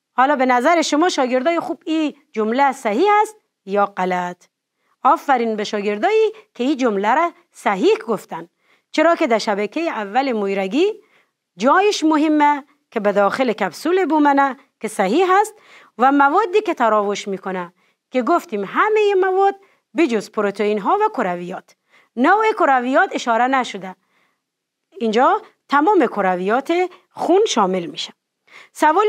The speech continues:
دوم، در شبکهٔ دوم مویرگی قند و آمینو اسیدها دوباره جذب خون می‌شه. این جمله، جملهٔ چی است؟ آفرین به شاگردایی که این جمله را هم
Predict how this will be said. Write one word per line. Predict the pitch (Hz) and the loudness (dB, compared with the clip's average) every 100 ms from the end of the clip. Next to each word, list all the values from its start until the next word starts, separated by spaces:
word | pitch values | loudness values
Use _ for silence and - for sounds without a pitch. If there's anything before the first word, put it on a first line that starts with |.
| 466 | 2
دوم، | 285 269 240 277 403 427 - _ - | 2 2 2 4 4 2 -4 _ -2
در | 240 240 | 0 0
شبکهٔ | 233 - 226 233 233 370 359 381 | 0 0 0 0 0 0 2 0
دوم | 247 247 220 240 294 220 | 0 0 0 0 0 0
مویرگی | 202 202 196 196 185 254 392 403 - _ _ - | -2 0 0 0 0 2 2 2 -6 _ _ 0
قند | 254 349 415 392 - _ | 2 4 2 -2 -8 _
و | 208 226 - | 0 0 2
آمینو | 320 392 370 285 285 | 2 4 4 2 0
اسیدها | 220 214 202 180 - 247 349 381 - _ - | -4 -4 -6 -6 -2 2 4 2 -2 _ -4
دوباره | 208 190 196 196 262 294 | -2 0 -2 0 -2 -2
جذب | 233 226 214 269 285 - _ | -4 -4 -6 -6 -6 -10 _
خون | - - 262 | -10 -4 -2
می‌شه. | 175 170 156 190 185 _ _ _ _ _ | -2 -6 -10 -14 -16 _ _ _ _ _
این | 311 311 | -2 0
جمله، | 202 226 214 220 320 415 440 - _ _ _ _ | 0 0 0 2 2 2 0 -8 _ _ _ _
جملهٔ | 226 220 220 254 240 | 0 2 2 2 0
چی | - 330 | 0 2
است؟ | 392 415 - _ _ | 2 2 -2 _ _
آفرین | 269 277 233 214 208 | 0 2 0 0 0
به | 196 | -4
شاگردایی | 214 202 214 233 427 | -4 -2 -2 0 0
که | 440 370 | -2 -4
این | 330 | -4
جمله | 311 320 294 285 | 0 2 2 2
را | 277 | 2
هم | 294 339 | 2 0